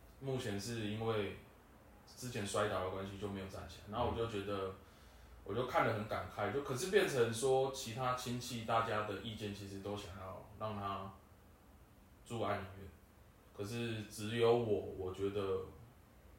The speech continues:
Speaker 1: 如果是我的话，我会想要让我实现的自由是有尊严的，然后是不想被控制的。
Speaker 2: 嗯。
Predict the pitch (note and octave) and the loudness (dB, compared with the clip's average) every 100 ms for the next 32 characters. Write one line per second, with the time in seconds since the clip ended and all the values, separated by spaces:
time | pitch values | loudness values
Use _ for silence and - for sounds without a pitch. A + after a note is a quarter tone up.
0 | - - A#2+ C3 A#2 G#2 C3 A2+ G2 F2+ | -20 -16 -6 0 0 0 0 -2 -2 -8
1 | F#2 F#2 F#2+ F#2 - - - - A2 - | -10 -4 -2 -2 -8 -14 -10 -2 -2 -2
2 | F#2 G#2 G#2 F#2+ F2 - F#2 F#2 F#2+ F#2+ | -4 -2 -2 -2 -6 -8 -8 -8 -8 -8
3 | G#2+ G2 F#2+ A2+ A2 G#2+ - - - - | -6 -4 -4 -6 -8 -8 -10 -12 -14 -8
4 | G2+ F#2+ C3+ C3 B2+ G2+ F2+ F#2 F#2 G2 | -6 -2 0 2 0 -2 -4 -6 -6 -6
5 | G#2 A2+ G#2+ G2+ G2 - A#2+ A2+ G#2 F#2+ | -2 0 0 0 -4 -6 -4 -4 -4 -4
6 | G2 - C3 G#2+ F#2+ G#2 - G2+ F2+ - | -8 -10 -8 -6 -4 -4 -4 -8 -8 -12
7 | - - - - - E2 | -14 -18 -20 -18 -12 -10